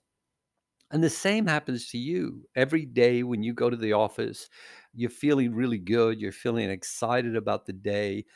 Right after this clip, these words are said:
and all of a sudden you get that brain freeze. You stammer, you don't know what you're, what words to use in the boardroom. And you're thinking, "Wait a minute, what happened?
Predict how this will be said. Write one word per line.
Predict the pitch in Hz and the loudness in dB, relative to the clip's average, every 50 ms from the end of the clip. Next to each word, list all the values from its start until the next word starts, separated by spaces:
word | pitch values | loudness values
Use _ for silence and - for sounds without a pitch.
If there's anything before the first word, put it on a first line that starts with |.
| - - _ | -20 -20 _
and | - 117 | -4 0
all | 135 156 165 | 2 4 4
of | 151 127 | 4 2
a | 120 | 0
sudden | - - 131 123 120 | 0 0 2 2 2
you | 107 98 | 0 2
get | 127 127 - | 0 0 0
that | - 104 98 101 | 0 -6 -6 -6
brain | 101 98 107 110 117 120 127 131 123 120 117 110 | -8 -6 -2 0 2 4 4 4 4 4 4 2
freeze. | 98 - - - 110 104 98 101 101 92 - - - - - | 0 -4 -8 -6 -6 -6 -6 -8 -14 -16 -18 -18 -18 -16 -12
You | - 101 95 | -10 -10 -10
stammer, | - - - - - 139 120 123 123 110 104 98 98 | -8 -10 -8 -4 0 0 0 2 0 0 0 -2 -2
you | 98 95 113 107 | -4 -6 -6 -4
don't | 110 117 127 120 120 | -2 0 -2 -2 -2
know | 113 110 107 | -4 -4 -4
what | 107 113 117 113 - - | -2 0 0 0 -2 -2
you're, | 117 107 104 104 101 - _ 117 | -4 -4 -4 -4 -8 -12 _ -6
what | 117 123 127 120 - 127 | 0 2 2 2 2 0
words | 120 120 117 117 107 - - | -2 -2 -2 -2 -4 -8 -12
to | - 107 | -10 -10
use | 104 101 107 113 113 113 110 107 101 95 - | -10 -6 -4 -2 -2 -2 -2 -4 -6 -6 -6
in | 101 95 | -6 -6
the | 107 | -6
boardroom. | 101 101 110 113 117 117 107 104 98 98 98 - - _ - - - - - - - | -4 -4 -2 -2 -2 -2 -4 -4 -8 -8 -8 -12 -16 _ -20 -20 -20 -20 -14 -6 -2
And | 123 131 | 0 0
you're | 135 127 | 0 0
thinking, | - 143 143 131 - 135 123 117 117 | 0 -2 -4 -2 -2 -4 -6 -4 0
"Wait | 139 151 143 | 0 0 0
a | 120 | 0
minute, | 110 107 98 90 | 0 -2 -4 -6
what | - 127 135 151 160 - - | -4 0 2 2 2 2 0
happened? | - - 156 165 175 - _ - 101 92 87 - | -8 -10 -6 -6 -6 -6 _ -4 -6 -6 -6 -14